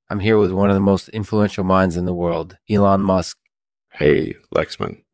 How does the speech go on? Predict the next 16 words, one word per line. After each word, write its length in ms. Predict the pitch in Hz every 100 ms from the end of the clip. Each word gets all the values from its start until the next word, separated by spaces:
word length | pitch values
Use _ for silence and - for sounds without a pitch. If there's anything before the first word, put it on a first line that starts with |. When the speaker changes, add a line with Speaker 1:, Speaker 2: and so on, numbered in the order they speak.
| _ _ _
Speaker 1:
So 540 | - - 92 90 87 - _
tell 180 | 113 110
me, 360 | 107 95 85 - -
what's 360 | - 104 -
new? 480 | 101 101 101 87 85 _ _ _ _ _ - -
Speaker 2:
Yeah, 180 | - - -
so 300 | - 85 82
my 160 | 78
bookings 340 | 101 98 90 85
are 80 |
up 140 | 82 -
by 80 | 80
fifty 260 | 92 -
percent 340 | - - 87 - -
this 140 | 80
quarter, 400 | - - - -